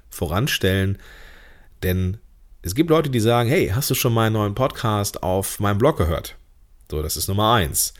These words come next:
Meistens denke ich, "Oh, cool", geh drauf und dann ist es ein eingebundenes Audio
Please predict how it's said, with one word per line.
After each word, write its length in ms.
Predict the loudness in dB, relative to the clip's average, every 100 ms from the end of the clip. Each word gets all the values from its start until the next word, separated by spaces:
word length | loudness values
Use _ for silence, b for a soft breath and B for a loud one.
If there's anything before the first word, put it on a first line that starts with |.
| B B B B
Meistens 600 | -2 0 0 0 -2 -4 b b -6
denke 140 | -4
ich, 140 | -2 0
"Oh, 180 | 0 0
cool", 380 | 2 4 4 0 B B B -4
geh 120 | -2
drauf 360 | 0 0 0
und 60 | -2
dann 100 | -4
ist 120 | -2
es 100 | -4
ein 120 | -4
eingebundenes 960 | -6 -4 -2 -2 -2 -2 -2 -2 -4 -4
Audio 640 | -4 -4 -2 -2 -4 -6